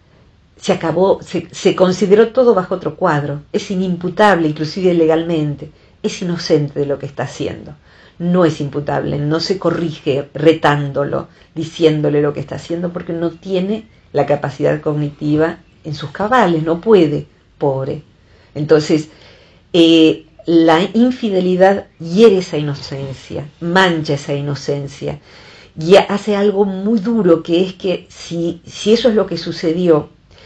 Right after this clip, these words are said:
la persona inocente hay veces en que tarda mucho en repararse. Si queda la pareja en pie, va a tener que, va a trabajar los dos integrantes de la pareja para restablecer la confianza.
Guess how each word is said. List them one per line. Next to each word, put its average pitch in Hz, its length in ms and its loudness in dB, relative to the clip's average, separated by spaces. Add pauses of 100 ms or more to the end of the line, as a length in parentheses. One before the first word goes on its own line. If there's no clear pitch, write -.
(240)
la 175 180 2
persona 208 440 0
inocente 170 840 -4
hay 165 140 2
veces 175 360 -4
en 170 120 -4
que 165 120 -4
tarda 180 360 -4
mucho 185 440 -4
en 139 100 -6
repararse. 143 840 -6 (720)
Si - 220 -8
queda 262 340 2
la 196 140 2
pareja 156 380 0
en 143 180 -6
pie, 175 360 -4 (640)
va 165 140 2
a 180 100 0
tener 185 420 0
que, 185 420 -2
va 175 60 2
a - 140 -4
trabajar 175 840 0
los 151 260 -4
dos 208 220 2
integrantes 151 520 -2
de 156 60 0
la 147 140 -2
pareja 147 500 -2 (380)
para 165 180 4
restablecer 170 1120 0
la 143 140 -2
confianza. 139 800 -6